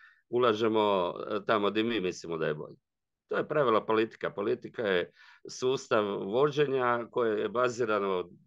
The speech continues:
sad malo teorije, na odlučivanju o našim interesima. Koji su naši interesi? Interesi naš, na vlasti su naši interesi, a ne interesi pučanstva koga mi zastupamo, ako ćemo biti skroz otvoreni.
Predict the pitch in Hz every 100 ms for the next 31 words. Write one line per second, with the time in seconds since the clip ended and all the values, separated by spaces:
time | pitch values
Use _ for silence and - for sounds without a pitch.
0 | _ - 107 110 101 87 110 107 92 87
1 | 76 - _ - _ 101 104 101 95 95
2 | 120 139 147 135 131 156 127 156 156 139
3 | 160 143 98 76 - 73 73 - - -
4 | _ _ - 147 151 139 143 - 135 123
5 | 95 85 80 101 147 156 143 117 120 127
6 | 143 131 127 147 156 160 - - - 104
7 | 113 - 113 107 - 90 82 90 80 95
8 | 98 135 170 160 160 143 127 - 131 -
9 | - - - _ 135 135 139 147 123 -
10 | 113 117 127 101 113 117 - 76 85 78
11 | 87 - 156 107 98 101 95 - - -
12 | - - 113 95 92 - _ 101 104 104
13 | 85 71